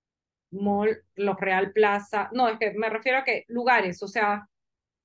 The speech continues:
distritos, ¿no? Distritos. Jockey, San Miguel, Plaza Norte, eh,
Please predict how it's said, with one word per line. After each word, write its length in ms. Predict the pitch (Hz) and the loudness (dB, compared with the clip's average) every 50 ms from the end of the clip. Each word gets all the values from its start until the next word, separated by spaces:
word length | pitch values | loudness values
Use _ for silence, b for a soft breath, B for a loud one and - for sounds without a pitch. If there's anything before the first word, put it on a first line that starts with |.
| _ _ _ _ _ _ | _ _ _ _ _ _
distritos, 840 | 214 226 240 247 - 359 294 - - 202 170 170 - - - - _ _ _ _ _ _ _ _ _ | -6 -6 -6 -4 -2 -2 -2 -2 -4 -6 -8 -8 -10 -14 -20 -20 _ _ _ _ _ _ _ _ _
¿no? 160 | _ 196 220 220 | _ -10 -8 -8
Distritos. 720 | 220 185 196 - - 208 214 202 - 156 151 151 - _ _ _ _ _ _ _ _ _ _ _ _ _ _ _ _ _ _ _ _ _ _ _ _ _ _ _ _ _ _ _ _ _ _ _ _ _ 190 | -8 -10 -10 -10 -10 -10 -10 -10 -10 -12 -12 -14 -18 _ _ _ _ _ _ _ _ _ _ _ _ _ _ _ _ _ _ _ _ _ _ _ _ _ _ _ _ _ _ _ _ _ _ _ _ _ 0
Jockey, 360 | 254 277 277 269 277 269 269 | 2 2 2 2 2 0 0
San 200 | 262 - 220 208 | 0 -2 -2 0
Miguel, 600 | 208 208 208 208 247 254 254 254 254 262 254 - - | 0 0 0 2 2 2 4 4 2 0 -2 -6 -6
Plaza 320 | 226 214 208 - 214 202 | -6 -6 -6 -4 -2 -2
Norte, 760 | 208 240 254 262 254 247 247 - 254 247 247 247 262 - - _ _ _ _ _ _ _ _ _ _ _ _ _ _ _ _ _ _ _ _ - | 0 2 2 2 2 2 0 0 0 2 2 2 0 -4 -10 _ _ _ _ _ _ _ _ _ _ _ _ _ _ _ _ _ _ _ _ 0
eh, 840 | 214 214 208 208 202 202 202 202 196 196 196 196 196 190 190 196 | 2 2 2 2 2 0 0 0 0 -2 -2 -4 -6 -8 -10 -14